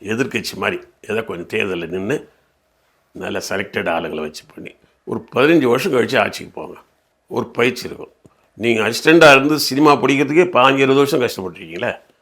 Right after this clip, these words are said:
நான் சொல்றது அசிஸ்டண்டாவே இருபது வருஷம் கஷ்டப்பட்டிருக்காங்க பல பேர். சங்கர் எடுத்துங்க, பத்தொன்பது படம் வந்து அசிஸ்டண்டா வேலை செய்திருக்காங்க. ஒரு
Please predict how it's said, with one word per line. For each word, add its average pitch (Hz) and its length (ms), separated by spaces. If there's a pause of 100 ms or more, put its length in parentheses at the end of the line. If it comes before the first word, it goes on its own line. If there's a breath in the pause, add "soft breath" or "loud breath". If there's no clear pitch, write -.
(300)
நான் 107 260
சொல்றது 123 260
அசிஸ்டண்டாவே 147 500
இருபது 135 280
வருஷம் 135 140
கஷ்டப்பட்டிருக்காங்க 90 600
பல 87 120
பேர். - 220 (880)
சங்கர் 123 320
எடுத்துங்க, 123 440 (460)
பத்தொன்பது 131 540
படம் 123 360
வந்து 117 120
அசிஸ்டண்டா 107 240
வேலை 92 240 (100)
செய்திருக்காங்க. - 340 (460)
ஒரு - 220